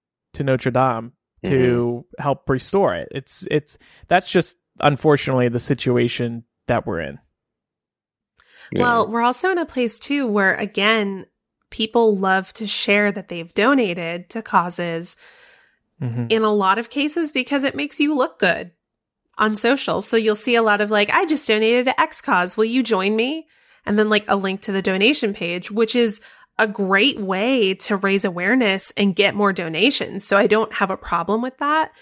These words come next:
Speaker 3: But I also do wonder how people's priorities might shift if donations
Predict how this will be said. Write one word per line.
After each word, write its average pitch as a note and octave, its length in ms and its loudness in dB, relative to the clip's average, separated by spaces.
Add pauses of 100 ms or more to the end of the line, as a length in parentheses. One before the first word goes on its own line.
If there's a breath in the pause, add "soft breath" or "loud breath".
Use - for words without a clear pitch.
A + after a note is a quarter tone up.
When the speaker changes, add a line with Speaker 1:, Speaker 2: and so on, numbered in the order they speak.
(440 soft breath)
Speaker 3:
But A3+ 140 2
I A3 140 4
also A3 420 2
do A3 240 -2
wonder F#3 760 -2 (720)
how G3+ 320 4
people's G3+ 400 0
priorities F#3 640 0
might A3 220 0
shift - 640 -2
if - 500 -2 (800)
donations G3 880 0